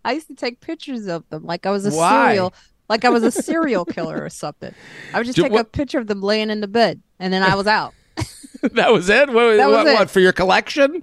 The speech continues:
Speaker 1: Yeah, I had a collection of men I slept with, and I just, that's it. I
Speaker 2: That's
Speaker 1: would
Speaker 2: a
Speaker 1: take
Speaker 2: great
Speaker 1: photo.
Speaker 2: coffee table book.
Speaker 1: <laughs>
Speaker 2: Marina's Lovers.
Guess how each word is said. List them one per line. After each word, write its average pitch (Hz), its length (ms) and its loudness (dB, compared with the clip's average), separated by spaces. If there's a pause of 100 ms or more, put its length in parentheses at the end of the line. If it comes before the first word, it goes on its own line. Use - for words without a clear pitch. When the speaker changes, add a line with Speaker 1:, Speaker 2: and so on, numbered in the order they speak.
(160)
Speaker 1:
Yeah, 254 180 2
I 208 40 2
had 240 120 2
a 233 40 -2
collection 247 640 -8
of 240 100 -12
men 226 160 0
I 220 100 -2
slept 247 300 -2
with, 190 140 -4
and 180 180 -6
I 190 120 -4
just, 208 260 -12 (420)
that's 220 220 -8
it. 240 120 -4
I - 20 -10
Speaker 2:
That's 170 160 0
Speaker 1:
would - 60 0
Speaker 2:
a - 0 -
Speaker 1:
take 226 60 0
Speaker 2:
great 170 200 2
Speaker 1:
photo. 202 160 0
Speaker 2:
coffee 170 340 2
table 139 400 2
book. 117 400 -2 (580)
Speaker 1:
<laughs> - 600 -4
Speaker 2:
Marina's 147 500 6
Lovers. 131 800 2